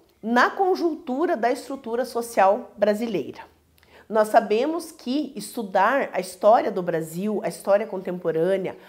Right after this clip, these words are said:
a própria história da educação brasileira, nos incita a pensar de uma maneira um pouco mais detalhada, particular, sobre tudo que envolve a estrutura do povo brasileiro.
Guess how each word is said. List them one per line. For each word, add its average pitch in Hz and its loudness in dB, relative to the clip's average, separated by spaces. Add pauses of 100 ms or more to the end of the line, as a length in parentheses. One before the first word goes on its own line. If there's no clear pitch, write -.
(120)
a - 2
própria 349 2
história 247 2
da 214 4
educação 214 -2
brasileira, 175 -4 (400)
nos 233 2
incita 277 -2
a - 2
pensar 247 -4
de 226 -6
uma 208 -2
maneira 208 -2
um 233 -4
pouco 233 -8
mais 214 -4
detalhada, 202 -2
particular, 202 -4 (400)
sobre - -4 (260)
tudo 359 0
que 302 -8
envolve 208 2
a 202 2
estrutura 311 -2 (480)
do 214 -4
povo 220 2
brasileiro. 220 -2